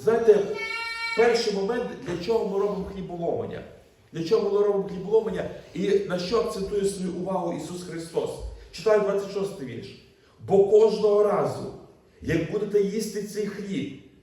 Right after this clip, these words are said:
та ж чашу цю пити, смерть Господню звіщайте, аж доки Він прийде». Браті і сестри, вершина, вершина всього служіння і центр приходу Ісуса Христа,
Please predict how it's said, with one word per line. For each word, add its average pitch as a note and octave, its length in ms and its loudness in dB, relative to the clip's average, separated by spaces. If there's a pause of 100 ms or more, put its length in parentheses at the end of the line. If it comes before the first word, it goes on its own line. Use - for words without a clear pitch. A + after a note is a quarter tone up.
(300)
та F3 140 -4
ж F3 220 -6
чашу G3 360 0 (160)
цю A3 80 -4
пити, - 480 -6 (380)
смерть G3+ 680 2
Господню F#3+ 640 0
звіщайте, F#3+ 920 -4
аж D3 200 -2
доки F3+ 300 -6
Він D#3+ 160 -10
прийде». D3+ 640 -8 (680)
Браті F#3 140 0
і - 40 2
сестри, A3+ 520 2 (640)
вершина, G3 1200 0 (280)
вершина F#3 880 0 (420)
всього G#3+ 760 4
служіння G3 640 -6
і F#3+ 420 -4 (200)
центр A3+ 680 4
приходу G#3 420 4
Ісуса G3 540 -6
Христа, F#3+ 460 -4